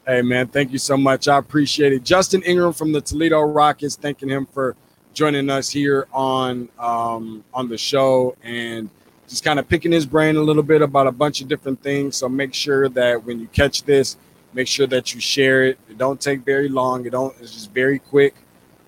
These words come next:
Just go ahead, press the button, share button. If you have a hard time finding this particular podcast, be sure that you can locate it anywhere that you find your favorite podcast. Uh, that being iTunes, um, Google Podcasts, Spotify,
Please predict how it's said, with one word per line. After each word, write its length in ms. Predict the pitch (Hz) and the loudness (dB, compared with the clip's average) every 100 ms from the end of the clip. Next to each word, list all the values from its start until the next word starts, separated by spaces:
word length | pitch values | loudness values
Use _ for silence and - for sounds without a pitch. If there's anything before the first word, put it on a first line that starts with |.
| _ - | _ -8
Just 240 | 127 110 | -6 0
go 140 | 135 139 | 4 6
ahead, 320 | 143 139 - | 6 2 0
press 180 | 135 117 | -2 -2
the 80 | 120 | -2
button, 560 | 147 156 156 151 143 _ _ _ _ | 2 4 2 -2 -6 _ _ _ _
share 380 | - - 160 151 | -6 2 4 4
button. 320 | 147 160 147 | 4 4 4
If 120 | 139 | -2
you 100 | 127 135 | -2 -2
have 100 | 127 | 0
a 60 | |
hard 240 | 131 139 - | 0 0 -2
time 280 | 135 131 123 | -4 -6 -6
finding 580 | 139 143 143 143 139 - _ _ - | -4 -2 -2 -4 -4 -8 _ _ -6
this 140 | 139 | -6
particular 480 | - 131 139 131 120 | -6 -8 -6 -6 -4
podcast, 680 | 139 143 135 - 143 131 110 | 0 2 2 0 0 0 -4
be 140 | 135 | -6
sure 300 | 131 147 139 | -4 -2 -2
that 360 | 127 131 127 - | -2 -4 -4 -8
you 120 | 139 | -8
can 400 | - 135 127 117 | -6 -8 -6 -4
locate 460 | 131 151 - 127 123 | 0 0 0 -4 -2
it 120 | 117 _ _ _ 156 | -6 _ _ _ 0
anywhere 320 | 160 156 147 | 4 6 6
that 200 | 147 - | 4 0
you 60 | |
find 260 | - 139 135 | -2 0 0
your 100 | 127 | -4
favorite 360 | - 131 120 - | -4 -4 -4 -4
podcast. 680 | 123 120 - 123 120 113 - _ _ 113 | -4 -4 -4 -2 -2 -6 -12 _ _ -10
Uh, 80 | 120 | -2
that 260 | 143 135 | -2 0
being 280 | 143 135 131 - | 0 -2 -2 0
iTunes, 880 | 139 143 - 151 143 143 139 135 - _ _ _ - | 2 2 0 2 2 2 2 -2 -6 _ _ _ -10
um, 260 | 120 113 113 | -6 -6 0
Google 280 | 160 147 151 | 2 4 2
Podcasts, 920 | - 139 139 127 143 135 131 127 - | 4 2 2 0 0 4 4 2 -2
Spotify, 1040 | - 147 147 135 147 143 139 135 135 127 | 4 4 4 0 2 4 4 2 0 -2